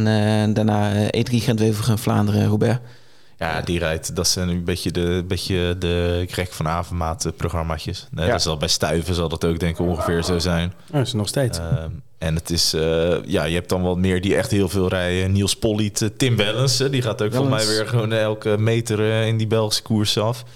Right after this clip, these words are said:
Speaker 3: Ja.
Speaker 2: Ehm, dus ja, zo heb je er ook altijd wel een aantal bij zitten die dan wel lekker zijn voor je poeltjes, omdat ze toch echt wel heel veel rijden.
Speaker 1: En ook vaak wel, eh, top twintig inderdaad,
Speaker 2: Ja,
Speaker 1: eh.
Speaker 2: precies. Ja. Dus dat is wel, eh,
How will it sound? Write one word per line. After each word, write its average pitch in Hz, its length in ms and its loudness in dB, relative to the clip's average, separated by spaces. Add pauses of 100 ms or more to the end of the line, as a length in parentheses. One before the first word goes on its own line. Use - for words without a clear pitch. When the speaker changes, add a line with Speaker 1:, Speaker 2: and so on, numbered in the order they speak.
(140)
Speaker 3:
Ja. 131 240 0 (600)
Speaker 2:
Ehm, 90 460 0 (260)
dus 98 120 0
ja, 87 120 2
zo 101 160 2
heb 101 120 4
je 101 60 2
er 101 60 4
ook 101 120 2
altijd 104 180 2
wel 101 80 2
een 95 180 2
aantal 95 200 0
bij 92 220 2
zitten 95 340 -2
die 95 140 -2
dan 90 160 0
wel 90 160 0
lekker 101 260 0
zijn 98 200 0
voor 92 140 2
je 90 60 2
poeltjes, 101 420 0
omdat 98 180 2
ze - 80 2
toch 101 160 2
echt 82 160 0
wel 98 140 2
heel 113 260 2
veel 101 260 2
rijden. 104 380 -2 (140)
Speaker 1:
En 120 120 0
ook 113 80 2
vaak 113 220 -2
wel, 104 200 2
eh, 98 60 2
top - 140 -4
twintig 117 260 0
inderdaad, 110 260 2
Speaker 2:
Ja, 170 260 4
Speaker 1:
eh. 117 60 0
Speaker 2:
precies. 110 360 -2
Ja. 87 180 -2
Dus 87 160 0
dat 98 180 0
is 95 100 -2
wel, 92 300 0
eh, 92 80 0